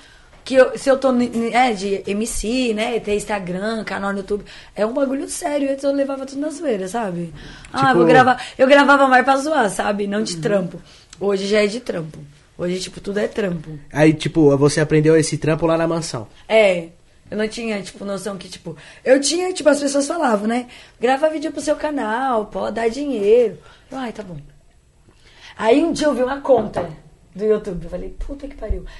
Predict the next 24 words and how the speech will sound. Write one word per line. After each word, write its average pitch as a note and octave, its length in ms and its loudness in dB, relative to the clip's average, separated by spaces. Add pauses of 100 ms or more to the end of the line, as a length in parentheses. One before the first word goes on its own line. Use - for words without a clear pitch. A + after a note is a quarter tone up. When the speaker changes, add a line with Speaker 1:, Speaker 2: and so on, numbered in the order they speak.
Speaker 1:
É, G3 120 -2
ó, F#3+ 120 -4
desse G3+ 300 -10
vídeo, A3 500 -4
desse G3+ 320 -4
vídeo. A#3+ 720 -2 (720)
Então, G#3+ 240 0
lá G#3 160 2
eu G#3+ 100 4
aprendi A3+ 760 -4 (720)
Speaker 2:
Ah. C3 720 -4
Speaker 1:
a A#2 40 -4
administrar A#3+ 580 -2
mais A#3 180 -4
minha A3+ 140 -6
carreira, G#3 460 -4
vamos F3 160 -8
dizer F#3 140 -6
assim, F#3+ 280 -12
né? G3 340 -10 (320)
Speaker 3:
Sim. - 280 -10
Speaker 1:
Evoluir A3+ 360 4
minha A3+ 160 2
vida. F3 460 -6